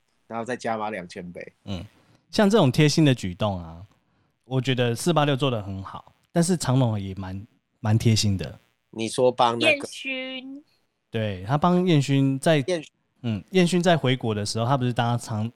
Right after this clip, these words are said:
Speaker 2: 长荣回来吗？
Speaker 1: 因为他说要把最后一次国手的飞行交给长荣，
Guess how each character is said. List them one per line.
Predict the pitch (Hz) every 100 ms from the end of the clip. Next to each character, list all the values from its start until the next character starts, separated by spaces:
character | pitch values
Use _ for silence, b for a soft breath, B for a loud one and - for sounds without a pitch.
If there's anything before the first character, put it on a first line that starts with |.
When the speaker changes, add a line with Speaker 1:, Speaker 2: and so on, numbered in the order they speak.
| -
Speaker 2:
长 | 123 117 127
荣 | 117 104 104 113 _ _ -
回 | 123
来 | 123 101
吗？ | 92 92 - _ _ _ _
Speaker 1:
因 | 147
为 | 160
他 | 151 147
说 | 147 131 135 143 -
要 | 147
把 | 117
最 | - 147
后 | 139 135
一 |
次 | 117 143 123
国 | 104 107
手 | 104 98
的 | 101
飞 | 95 113 117
行 | - 92
交 | 98 113
给 | 113 98
长 | 101 98
荣， | 113 - 98